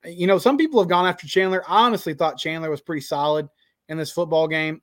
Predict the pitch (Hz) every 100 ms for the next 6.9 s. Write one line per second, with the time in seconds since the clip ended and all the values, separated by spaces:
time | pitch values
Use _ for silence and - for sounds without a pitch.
0 | - 160 151 190 202 185 180 - 165 156
1 | 160 151 147 151 147 143 135 139 139 131
2 | _ _ _ - 143 156 156 165 - 160
3 | 151 147 147 143 143 135 151 143 143 -
4 | 156 185 165 151 151 147 147 151 143 131
5 | 135 143 143 131 _ _ _ _ - 151
6 | 135 135 156 143 139 135 123 123